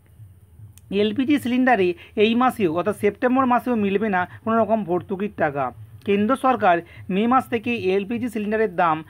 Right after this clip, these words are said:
বদল করার সময় গ্যাস সাবসিডি বন্ধ করে দেওয়ার সিদ্ধান্ত নিয়েছিল। চলতি মাসে অর্থাৎ সেপ্টেম্বরেও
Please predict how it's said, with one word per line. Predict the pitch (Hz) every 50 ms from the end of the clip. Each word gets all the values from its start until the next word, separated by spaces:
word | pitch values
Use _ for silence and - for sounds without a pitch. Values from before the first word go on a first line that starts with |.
| - - - -
বদল | 160 170 175 170 214 226 240
করার | 226 233 233 233
সময় | 208 - - 202 202 202 196 180 165 165 - _ - - - - - -
গ্যাস | 165 165 185 214 233 - -
সাবসিডি | 202 202 196 - - 220 175 185 180
বন্ধ | 156 - - 185 185 202 220
করে | 220 240 233 220
দেওয়ার | 185 170 156 160 - - - - - -
সিদ্ধান্ত | - 180 156 196 190 185 160 196 226 277 - - _ -
নিয়েছিল। | 196 175 165 160 151 156 - 139 127 123 120 - - - - - - -
চলতি | - 214 220 226 202 285 277
মাসে | 254 247 226 220 226
অর্থাৎ | 196 196 196 196 214 190 - - -
সেপ্টেম্বরেও | 202 190 - - 247 254 254 262 247 208 180 170